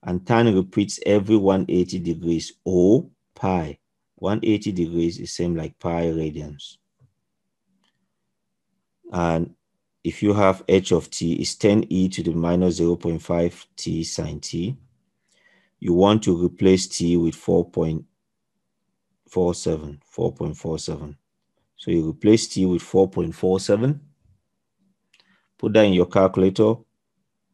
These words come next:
that will give you three point one seven meters. For question twelve D,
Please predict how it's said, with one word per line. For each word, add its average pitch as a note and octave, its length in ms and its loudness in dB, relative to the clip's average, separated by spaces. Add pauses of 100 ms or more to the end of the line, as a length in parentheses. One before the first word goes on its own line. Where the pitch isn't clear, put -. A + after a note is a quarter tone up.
(960)
that G2 180 4
will E2+ 100 -2
give E2+ 280 -2
you F2 100 0
three F2+ 320 0
point E2 280 -2
one E2 220 -2
seven E2 400 -4
meters. D#2 520 -12 (4000)
For - 220 -10
question G2 380 -2
twelve A#2 360 6
D, F#2+ 300 -2